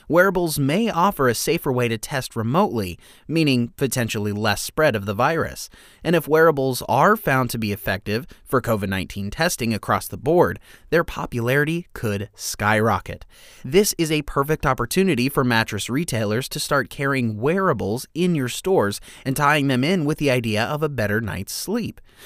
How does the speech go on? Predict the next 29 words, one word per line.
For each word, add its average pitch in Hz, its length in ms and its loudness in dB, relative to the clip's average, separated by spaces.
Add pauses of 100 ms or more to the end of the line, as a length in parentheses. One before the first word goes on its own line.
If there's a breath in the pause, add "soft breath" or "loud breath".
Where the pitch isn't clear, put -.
(120)
You 233 140 -2
can 226 140 2
even 175 260 2
talk 220 300 -4
to 131 80 -6
them 117 240 0
about 113 360 0
this 120 200 -4
very 120 360 2
Mount 110 300 0
Sinai 117 480 0
study 147 420 0
and 214 200 0
explain 208 580 0
to 185 100 -2
them 123 260 2
how 180 280 -4
wearables 131 580 0
can 135 160 -2
help 156 280 -4
them 127 180 0
stay 110 340 -4
tuned 131 540 -2 (260 loud breath)
into 202 240 0
their 104 200 0
physical 131 680 -4
and 151 420 0
mental 104 320 -6
health. 165 320 -6